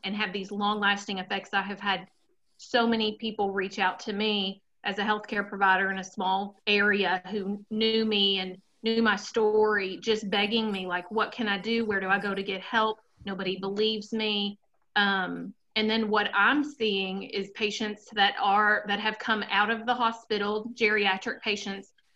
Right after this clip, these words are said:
or even, you know, I'm gonna say fifty-five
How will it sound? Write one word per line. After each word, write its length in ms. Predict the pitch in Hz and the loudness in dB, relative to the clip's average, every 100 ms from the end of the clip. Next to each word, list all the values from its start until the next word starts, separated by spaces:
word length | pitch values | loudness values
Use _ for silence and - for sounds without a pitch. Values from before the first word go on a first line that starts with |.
| _ 240 | _ 6
or 260 | 240 233 | 8 8
even, 680 | 240 220 196 196 202 202 208 - - _ - | 4 -2 0 0 0 -2 -4 -12 -20 _ -6
you 80 | 208 | -2
know, 120 | 196 | 2
I'm 180 | 190 202 | 2 0
gonna 180 | 196 190 | -2 -4
say 500 | - 196 190 190 190 | 0 2 2 0 -4
fifty-five 960 | 226 226 - 208 202 208 196 190 190 | -2 -2 -2 -8 0 4 6 6 2